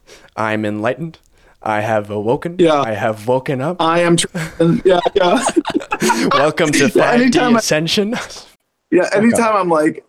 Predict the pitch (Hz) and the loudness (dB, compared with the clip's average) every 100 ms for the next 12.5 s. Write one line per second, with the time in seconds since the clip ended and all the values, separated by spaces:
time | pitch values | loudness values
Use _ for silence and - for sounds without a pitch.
0 | _ 156 156 151 143 165 196 240 240 180 | _ -4 0 -2 -2 -2 0 -2 2 2
1 | 165 127 156 139 135 143 135 143 147 175 | 2 0 0 2 4 4 4 2 0 0
2 | 175 180 220 220 165 - 131 131 127 131 | 2 2 2 2 2 2 2 2 4 4
3 | 127 120 - 123 - 147 143 139 135 127 | 4 2 2 0 2 2 4 4 4 2
4 | 131 131 127 - 131 123 131 131 123 123 | 2 2 2 2 0 0 0 0 2 2
5 | 123 123 127 123 120 131 131 127 127 - | 4 2 4 2 4 2 4 6 6 4
6 | 120 120 123 123 123 131 123 123 - 123 | -2 0 2 4 2 0 2 0 2 0
7 | 123 120 120 123 123 123 123 120 180 170 | 4 4 4 4 2 2 0 2 4 4
8 | 185 156 131 147 143 135 135 131 - 151 | 4 2 2 0 0 2 2 2 4 2
9 | 139 131 139 143 139 139 139 139 139 143 | 4 4 4 4 2 0 0 0 2 2
10 | 143 143 143 139 170 214 208 226 165 165 | 2 2 2 2 4 4 2 0 0 2
11 | 233 156 131 135 135 143 - 165 180 180 | 2 0 -4 -4 -4 -4 -2 2 2 2
12 | 185 302 - 208 - | 2 2 2 0 -4